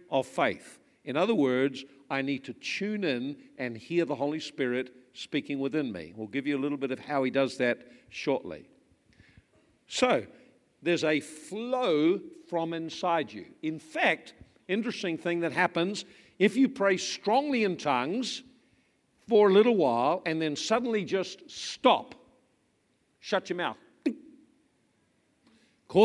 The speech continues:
Just like that.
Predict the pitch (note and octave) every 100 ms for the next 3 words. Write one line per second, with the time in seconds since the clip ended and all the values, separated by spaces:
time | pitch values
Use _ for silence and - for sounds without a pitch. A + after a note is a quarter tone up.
0 | A3+ G#3+ A3 A3 A3 G#3+ G#3+ A3 A3 G#3
1 | A3 - C4+ - - - _ _ _ _
2 | _ _ _ _ _ _ - - E3+ F3
3 | E3 - F#4